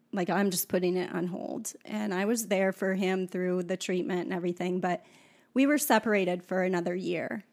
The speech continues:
after he got out of treatment. And then we got back together and then, of course, had our third son.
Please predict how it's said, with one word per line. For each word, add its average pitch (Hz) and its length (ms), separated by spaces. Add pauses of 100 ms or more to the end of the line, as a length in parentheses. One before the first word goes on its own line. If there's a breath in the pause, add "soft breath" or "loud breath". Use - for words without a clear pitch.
after 185 300
he 175 140
got 170 180
out 175 120
of 180 80
treatment. - 640 (840 soft breath)
And 240 220
then 226 320
we 233 100
got 226 200
back 214 200
together 196 680 (320 loud breath)
and 196 480
then, 196 100
of 180 120
course, 180 260
had 175 160
our 185 220 (200)
third 180 280
son. 190 440